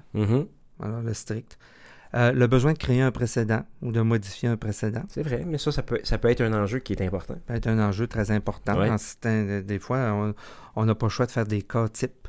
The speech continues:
Speaker 1: Mhm.
Speaker 2: ok, pour faire évoluer les choses. Euh, besoin d'imposer la décision, donc d'avoir une décision qui soit exécutoire.
Speaker 1: Mhm.
Speaker 2: Euh, avoir un besoin de trancher. Alors, la nécessité d'avoir quelqu'un qui vienne décider parce qu'il y a un impasse, parce qu'on n'est pas capable de le faire soi-même.
Speaker 1: Mhm.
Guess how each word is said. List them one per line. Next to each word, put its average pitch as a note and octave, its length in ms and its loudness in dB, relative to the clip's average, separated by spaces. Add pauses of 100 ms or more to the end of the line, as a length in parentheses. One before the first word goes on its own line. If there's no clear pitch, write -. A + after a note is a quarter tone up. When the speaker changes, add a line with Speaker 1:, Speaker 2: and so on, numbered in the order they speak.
Speaker 1:
Mhm. A2+ 260 0
Speaker 2:
ok, G#2+ 240 -6
pour - 120 -8
faire G#2+ 140 -2
évoluer G#2+ 300 0
les G#2+ 120 -2
choses. - 380 -10 (640)
Euh, B2+ 200 4
besoin C3+ 380 6
d'imposer D3 520 6
la C#3+ 100 2
décision, A2+ 440 0
donc A2 160 0
d'avoir A#2 240 2
une B2 120 2
décision A#2 440 0
qui - 80 -10
soit A2+ 120 0
exécutoire. G#2 500 -4 (140)
Speaker 1:
Mhm. A2+ 260 2 (1080)
Speaker 2:
Euh, A#2+ 280 6 (560)
avoir C3 300 4
un B2+ 120 4
besoin B2+ 500 2
de A#2+ 140 2
trancher. - 600 -4 (200)
Alors, G#2+ 220 -2
la A2+ 140 2
nécessité B2+ 680 -2
d'avoir G#2+ 440 0
quelqu'un A#2 360 -4
qui A#2 160 -6
vienne A2+ 360 -4 (120)
décider A2 560 -4
parce - 180 -10
qu'il A2 120 -6
y A2 40 -2
a - 20 0
un G#2+ 40 0
impasse, A2 380 -6
parce - 160 -12
qu'on A2 120 -2
n'est G#2 100 -2
pas G#2+ 80 -8
capable G#2+ 280 -4
de G#2+ 60 -4
le G2+ 60 -6
faire G2 200 -8
soi-même. G2 540 -4
Speaker 1:
Mhm. A2 160 -2